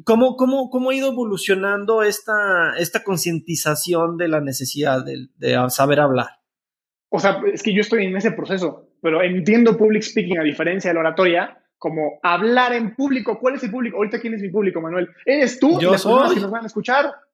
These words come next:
Speaker 2: Y las personas que nos van a escuchar pueden ser tres o pueden ser treinta mil, no sé.
Speaker 1: Ujú.
Speaker 2: Hablar con mis amigos en la reunión de amigos es hablar en público.
Speaker 1: Ujú.
Speaker 2: Estar en, en,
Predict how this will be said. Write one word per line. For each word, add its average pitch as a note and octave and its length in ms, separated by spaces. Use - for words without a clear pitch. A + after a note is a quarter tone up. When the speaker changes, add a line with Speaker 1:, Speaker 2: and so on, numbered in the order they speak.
Speaker 2:
Y G#3+ 80
las G#3+ 140
personas D4+ 240
que C4 80
nos A#3 60
van D4+ 100
a - 20
escuchar D#4 260
pueden C4+ 220
ser A#3 160
tres G#3 340
o F3+ 60
pueden A#3 160
ser G#3 60
treinta A3 240
mil, G#3+ 340
no F3 160
sé. F3 400
Speaker 1:
Ujú. D3 200
Speaker 2:
Hablar G3 280
con C4+ 140
mis G#3 140
amigos A3 300
en G#3 80
la F#3 60
reunión F#3+ 260
de G#3 60
amigos A3 280
es A3+ 60
hablar A3+ 300
en G3 240
público. A#3+ 720
Speaker 1:
Ujú. B2 300
Speaker 2:
Estar A#3 360
en, G3 260
en, G3 100